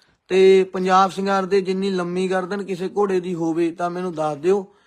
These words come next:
ਤੇ ਇਹ ਸਵਾਲ ਕੀਤਾ ਸਾਡੇ ਵੀਰ ਨੇ। ਤੇ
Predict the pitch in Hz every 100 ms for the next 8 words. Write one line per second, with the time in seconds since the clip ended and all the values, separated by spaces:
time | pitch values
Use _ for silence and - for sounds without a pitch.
0 | _ _ 170 175 180 175 - 196 190 180
1 | 175 175 165 160 185 175 175 175 165 165
2 | 170 151 135 123 131 127 120 _ _ _
3 | 165 160 156 143